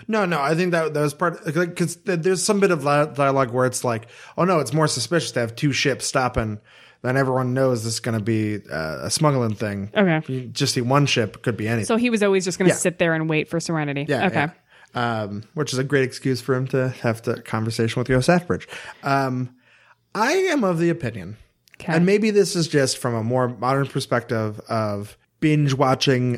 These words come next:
Speaker 1: a Netflixization. I really wish the teaser for this episode had just been, "Well, that went well," and then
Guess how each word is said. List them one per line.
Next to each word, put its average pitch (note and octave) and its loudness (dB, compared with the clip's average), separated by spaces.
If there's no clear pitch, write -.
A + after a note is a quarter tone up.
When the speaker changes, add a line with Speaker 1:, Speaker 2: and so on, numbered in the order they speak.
Speaker 1:
a A#2+ 0
Netflixization. B2 0
I D#3 2
really E3+ 2
wish C#3 2
the C3+ -2
teaser B2+ -2
for C3+ -2
this B2+ 0
episode B2 0
had A#2 -4
just B2 0
been, A2+ 0
"Well, F3 2
that F#3 4
went B2+ -4
well," G2+ -8
and C#3+ 0
then A#2+ 2